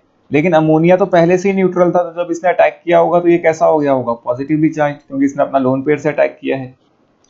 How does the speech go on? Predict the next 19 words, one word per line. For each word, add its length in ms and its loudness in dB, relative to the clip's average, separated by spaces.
ठीक 120 -4
है 80 0
ना। 100 2
अगर 220 2
negative 400 0
चीज 260 0
attack 280 2
करती 340 0
है 200 0
तब 160 2
कोई 140 2
दिक्कत 320 0
नहीं 100 -2
है, 60 -2
तब 140 0
वो 100 4
neutral 360 2
हो 120 4
जाएगी, 400 -2